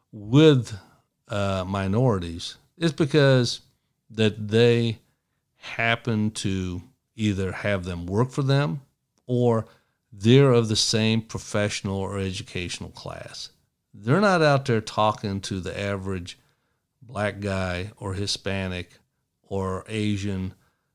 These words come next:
barber. They are talking to their peers. You know, poor whites, and I know this for a fact, are far more likely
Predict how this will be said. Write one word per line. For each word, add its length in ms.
barber. 720
They 360
are 100
talking 800
to 420
their 640
peers. 720
You 60
know, 140
poor 360
whites, 600
and 220
I 120
know 320
this 200
for 160
a 40
fact, 420
are 80
far 340
more 220
likely 540